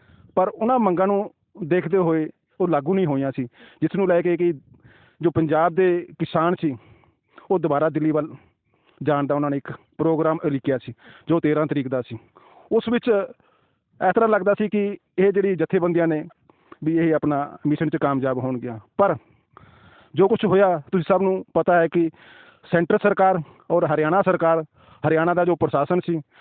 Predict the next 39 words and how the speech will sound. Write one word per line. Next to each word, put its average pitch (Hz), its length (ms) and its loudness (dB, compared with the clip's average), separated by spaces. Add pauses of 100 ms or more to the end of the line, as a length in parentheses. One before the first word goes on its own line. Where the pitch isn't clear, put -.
(160)
ਉਸਨੇ 185 340 2 (420)
ਕਿਸਾਨਾਂ 180 420 2
ਨੂੰ 156 200 0 (280)
ਦਿੱਲੀ 160 200 2
ਵੱਲ 160 140 0
ਜਾਣ 143 240 -2
ਤੋਂ 131 240 -4 (400)
ਬਿਲਕੁਲ 190 340 2
ਇਸ 196 80 2
ਤਰ੍ਹਾਂ 202 180 4
ਰੋਕ 185 200 2
ਦਿੱਤਾ, 165 340 0 (220)
ਜਿਵੇਂ 190 260 4
ਕਿ 202 140 0 (100)
ਇੱਕ 196 160 -4
ਪਾਕਿਸਤਾਨ 185 540 2
ਦੀ 175 180 0 (520)
ਸਰਹੱਦ 180 280 2
ਕੱਢ 175 200 0
ਦਿੱਤੀ 165 300 2
ਸੀ। 170 180 0 (460)
ਖਨੌਰੀ, 190 520 2 (680)
ਸੰਭੂ 190 200 2
ਬਾਰਡਰ 202 420 4 (180)
ਅਤੇ 196 140 2
ਹੋਰ 175 220 2
ਜਿਹੜੇ 185 180 2
ਬਾਰਡਰ 151 320 0
ਸੀ, 160 160 0 (300)
ਬਿਲਕੁਲ 202 300 2
ਸੀਲ 180 160 0
ਕਰ 175 180 2
ਦਿੱਤੇ 170 240 2
ਸੀ 175 200 -2
ਕਿ - 320 -8
ਪਿੰਡਾਂ 220 340 2
ਦੇ 214 100 4
ਜਿਹੜੇ 214 180 4
ਲਿੰਕ 233 520 2